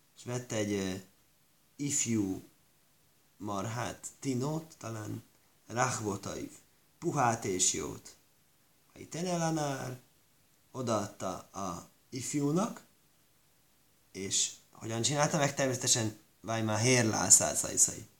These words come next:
Gyorsan igyekez-, gyorsan készítette el azt. Vaj kachemo vecholov, és vett, ö, vajat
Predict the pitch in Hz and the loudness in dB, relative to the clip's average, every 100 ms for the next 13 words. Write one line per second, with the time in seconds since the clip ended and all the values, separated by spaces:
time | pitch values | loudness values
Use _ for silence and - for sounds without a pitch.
0 | _ 87 113 123 120 110 - 110 98 92 | _ -6 -2 2 2 6 8 8 4 0
1 | - - _ _ _ 95 98 98 95 98 | -6 -20 _ _ _ -8 -8 -6 -8 -4
2 | 131 131 117 104 107 101 - 92 - - | 2 4 4 2 -2 -2 -2 -4 -8 -12
3 | 87 82 - - - - - _ _ _ | -10 -10 -12 -4 -4 -4 -10 _ _ _
4 | _ _ _ _ _ _ - _ _ _ | _ _ _ _ _ _ -20 _ _ _
5 | - 104 104 - 170 180 - 165 156 151 | -18 -8 -6 -2 2 2 4 4 6 4
6 | 139 143 135 120 117 110 107 107 - _ | 2 2 0 2 2 2 0 -4 -16 _
7 | _ _ _ - - - - _ _ _ | _ _ _ -20 -20 -20 -20 _ _ _
8 | - 123 123 117 - 110 95 113 - - | -14 0 4 8 8 8 0 -4 -8 -18
9 | - _ _ _ - 85 - - 120 175 | -18 _ _ _ -18 -14 -10 -6 4 6
10 | 160 143 - - | 8 6 2 -6